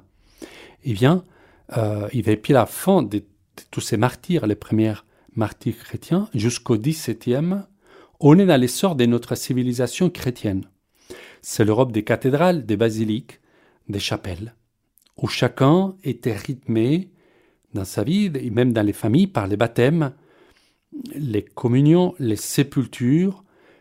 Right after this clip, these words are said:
une éducation en soi chrétienne, là où il peut avoir une éducation, et tout cela maillé dans, dans tous ces pays, euh, européens, des, maillés par des monastères, hein.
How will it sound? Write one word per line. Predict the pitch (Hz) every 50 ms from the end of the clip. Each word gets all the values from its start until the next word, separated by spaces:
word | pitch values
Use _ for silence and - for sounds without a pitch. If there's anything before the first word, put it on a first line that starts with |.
| _ _
une | - 185 131
éducation | 135 143 135 139 131 - 139 127 - - - 151 147 147 143 - _
en | - 127
soi | - - - 127 107 101
chrétienne, | - - - 123 120 - 202 208 185
là | 139 113
où | 107
il | 107 107 104 -
peut | - 110 104
avoir | 104 113 123 120
une | 113 104
éducation, | 104 101 104 101 - - 110 - - - 170 185 185 - - -
et | 139
tout | - - 156
cela | 143 - - 151 170 185 170
maillé | 117 104 117 143 160 156 139 127 127 123 151 - - _ _ _ _ _ _ _ _ _ _ _ _ -
dans, | 101 98 110 113 113 - - -
dans | - - - _
tous | - - 208
ces | - - 156
pays, | 156 - 135 127 131 131 147 - _ _ _ _ _ _ _ _ _ -
euh, | 123 110 107 107 110 - - - - - - - - 117 143 165 160 - 127 - _ _ _ _ - -
européens, | 139 117 113 110 - - 110 104 123 147 175 202 214 - _ _ _ _ _ _ _ _ _ _ _ _ _ _ _
des, | - 113 127 - - - - -
maillés | 120 120 110 117 151 170
par | 165 - 110 95 95
des | 107
monastères, | 110 135 135 127 117 107 - - - 95 87 87 85 - - _ _ _ _ _ _ - -
hein. | 117 117